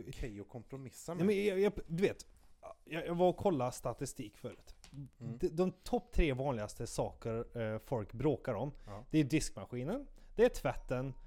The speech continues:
Speaker 2: och, och, och det är vem som ska lägga barnen.
Speaker 1: Det plingar.
Speaker 2: Nej, det var telefonen min.
Speaker 1: Var det det?
Speaker 2: Ping, ping. Ja.
Speaker 1: Jaha, jaha.
Speaker 2: Herregud, skräm mig inte så. <laughs>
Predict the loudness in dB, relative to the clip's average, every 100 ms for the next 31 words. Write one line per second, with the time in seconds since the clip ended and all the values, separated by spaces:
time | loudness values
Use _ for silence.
0 | -18 -18 -18 -4 -2 2 2 4 4 4
1 | 0 -2 -6 -4 -2 -2 -4 -6 -12 -18
2 | _ _ -20 -20 -20 -20 _ _ _ _
3 | _ _ _ _ _ _ _ _ _ _
4 | _ _ _ _ -12 -6 -6 -6 -8 -12
5 | -10 -12 -14 -16 _ _ _ _ -16 -12
6 | -12 _ -8 -6 -4 -4 -6 -8 -8 -8
7 | -8 -10 -12 -12 _ _ _ _ _ _
8 | _ -16 -14 -14 -10 -10 -6 -8 -6 -8
9 | -8 -8 -12